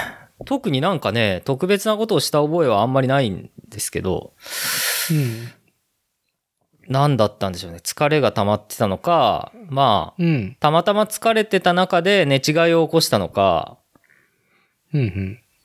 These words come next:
Speaker 1: うん。あのー、本当にね、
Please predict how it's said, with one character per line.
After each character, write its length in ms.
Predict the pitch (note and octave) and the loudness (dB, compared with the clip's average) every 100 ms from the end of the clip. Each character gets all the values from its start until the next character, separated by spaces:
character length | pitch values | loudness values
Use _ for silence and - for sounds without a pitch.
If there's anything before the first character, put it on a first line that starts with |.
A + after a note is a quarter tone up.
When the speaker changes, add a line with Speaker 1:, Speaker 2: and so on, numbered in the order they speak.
| _ _ _ - - - - _ _ - | _ _ _ -6 -6 -6 -14 _ _ 0
Speaker 1:
う 80 | C#3+ | 4
ん。 300 | C3 G2+ F2+ | 6 4 0
あ 220 | C3 C3+ | 0 0
の 1160 | B2+ B2+ B2+ B2 B2 B2 A#2+ A#2+ A#2+ A#2+ - - | 2 2 4 4 4 4 4 4 2 2 -2 -12
ー、 60 | - - - | -20 -20 -10
本 200 | - E3+ | -2 0
当 140 | E3 E3+ | 2 0
に 120 | D#3+ | 2
ね、 520 | D3+ A2+ B1+ G#2+ A2 | 2 0 -2 -10 -16